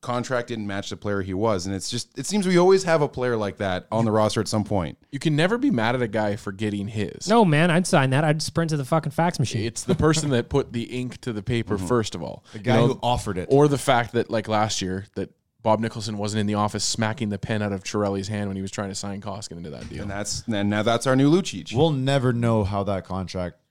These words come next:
Speaker 2: We
Speaker 4: went
Speaker 2: won't,
Speaker 4: down.
Speaker 2: but it should have never happened no matter what.
Speaker 4: You're
Speaker 2: Doesn't,
Speaker 4: right, but
Speaker 2: like,
Speaker 4: you can't,
Speaker 2: either way.
Speaker 4: we'll, we'll never know whether or not Chiarelli did it hidden. Well, you know, he
Speaker 2: It's
Speaker 4: locked
Speaker 2: true.
Speaker 4: himself in the office and said,
Speaker 2: It's
Speaker 4: "Hey, here,
Speaker 2: true.
Speaker 4: sign this, sign this, sign this." Or if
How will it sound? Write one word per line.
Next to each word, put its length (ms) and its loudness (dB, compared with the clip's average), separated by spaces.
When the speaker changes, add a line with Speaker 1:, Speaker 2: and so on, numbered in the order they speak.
Speaker 2:
We 120 -12
Speaker 4:
went 220 0
Speaker 2:
won't, 120 0
Speaker 4:
down. 160 -4
Speaker 2:
but 280 2
it 140 0
should 180 6
have 100 2
never 200 4
happened 340 2
no 60 2
matter 220 0
what. 300 -4
Speaker 4:
You're 120 -10
Speaker 2:
Doesn't, 180 2
Speaker 4:
right, 40 -6
but 80 0
Speaker 2:
like, 100 4
Speaker 4:
you 80 2
can't, 200 4
Speaker 2:
either 120 6
way. 180 6
Speaker 4:
we'll, 160 0
we'll 100 2
never 300 -2
know 340 -2
whether 220 -2
or 40 -2
not 180 -4
Chiarelli 340 -2
did 140 -2
it 120 -20
hidden. 340 -6
Well, 180 -14
you 120 -12
know, 60 -10
he 120 -8
Speaker 2:
It's 80 -8
Speaker 4:
locked 140 2
Speaker 2:
true. 120 -4
Speaker 4:
himself 300 -2
in 60 -6
the 120 -2
office 300 0
and 20 -10
said, 120 -2
Speaker 2:
It's 80 2
Speaker 4:
"Hey, 40 2
here, 100 0
Speaker 2:
true. 40 -2
Speaker 4:
sign 280 -4
this, 140 -4
sign 240 -4
this, 140 -6
sign 240 -2
this." 260 0
Or 320 2
if 180 -2